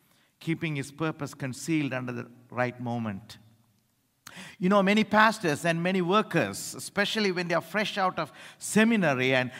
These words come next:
and coming to know the Lord, you're bursting with great ideas of reforming the church. You move so quickly and you meet with resistance. And trust me, it causes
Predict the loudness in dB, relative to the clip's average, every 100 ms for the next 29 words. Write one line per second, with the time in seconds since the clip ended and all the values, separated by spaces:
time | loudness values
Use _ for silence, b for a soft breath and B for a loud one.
0 | B -2 -2 2 2 2 -2 -2 -2 -2
1 | 0 2 2 0 -6 0 4 4 0 -2
2 | -4 -2 0 0 -2 2 2 4 4 4
3 | 4 -2 -2 -6 -2 2 4 2 -2 -4
4 | -4 -6 -6 -8 -12 b b b b b
5 | 2 4 4 2 0 -4 0 0 -2 2
6 | 2 2 0 2 2 0 -4 -10 B -2
7 | 0 2 2 0 -4 -8 -4 4 4 4
8 | -2 -2 -2 -2 -6 B B 4 4 4
9 | -2 -4 2 2 2 -2 -2 -2 -6 -2
10 | 2 2 2 -4 -10